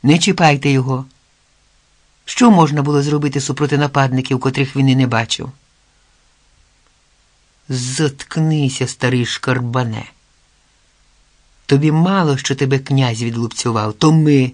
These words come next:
відлупцюємо, аби видихав. Іди геть звідси», — гримнув дуб і, штурхнувши старого у груди,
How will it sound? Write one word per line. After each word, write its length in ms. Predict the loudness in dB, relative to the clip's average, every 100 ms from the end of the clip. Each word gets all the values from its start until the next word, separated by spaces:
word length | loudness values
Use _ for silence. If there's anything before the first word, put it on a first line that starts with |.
| -2
відлупцюємо, 840 | 0 2 0 0 0 0 0 -6 -10 _ _
аби 380 | 2 4 6 6
видихав. 580 | 4 2 0 -6 -8 -8 _ _ _ -20 -4
Іди 320 | -2 4 4
геть 260 | 4 2 0
звідси», — 400 | -4 -6 -8 -10 _ _ _ _ _
гримнув 460 | -2 0 2 2 0
дуб 320 | -2 -4 -4 -12 -20 -20 -4
і, 120 | -4
штурхнувши 760 | -4 -6 -8 -4 -4 -4 -6 -8
старого 440 | -4 -2 -2 -2
у 240 | -2 -2
груди, 420 | -2 -2 -2 -4